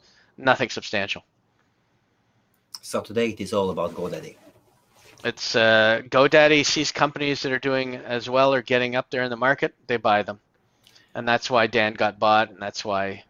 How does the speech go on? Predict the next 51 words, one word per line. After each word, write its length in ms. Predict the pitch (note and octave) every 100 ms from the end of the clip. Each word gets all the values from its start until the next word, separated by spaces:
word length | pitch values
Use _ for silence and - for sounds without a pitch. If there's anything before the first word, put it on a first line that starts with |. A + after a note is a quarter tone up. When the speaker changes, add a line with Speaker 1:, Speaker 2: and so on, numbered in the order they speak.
| -
Speaker 1:
um, 340 | G#2+ G2+ F#2 G2 _ -
the, 120 | A2 _ _ _ -
the 80 | A2
domain, 560 | A2 G#2+ G#2+ G#2 G#2
whatever 260 | G#2 A2 G#2+
that 200 | G2+ -
stupid 300 | - G2+ -
thing 160 | G#2+ G2+
was, 180 | G2+ -
sold. 380 | G#2 G2 F#2+ - _ - _ -
Domain 280 | A#2 A2+ A2
Grad-, 320 | A2 G#2+ A2
I 100 | A#2
don't 80 | A#2+ A2+
even 100 | G#2
know 80 |
what 100 | G#2
it 80 | G2+
was. 160 | G2+ G2+
It 40 |
used 160 | C#3 D3
to 80 | C#3+
be 40 |
called 220 | - C3
Domain 260 | A#2 A2+ A#2
Graduate, 440 | A#2 A2+ A2 A#2
uh, 100 | G#2 -
the 100 | G#2+
Domain 300 | A2+ A#2+ A2
Academy, 600 | - A2+ G#2+ G#2+ G#2+ - _ _ _
Seiger's, 640 | - B2 A#2 A2+ G#2 -
uh, 80 | G#2
Speaker 2:
Oh. 40 | G2+
Speaker 1:
school 340 | - - A2
or 80 | G2+
whatever 220 | G2+ G2
it 40 | G2+
was. 160 | G2
I 60 | G2+
forget 240 | G#2+ G2+
the 60 | F#2+
name 220 | F#2 F#2
of 100 | F2+
it. 80 | F#2 _ -
I 80 |
don't 160 | G2 F2
know. 60 | - _ _ _ _ _ _ _ _ -
Speaker 2:
Oh, 220 | G2 D#2
come 200 | - F2+
on. 100 | C2+
He, 220 | - A#2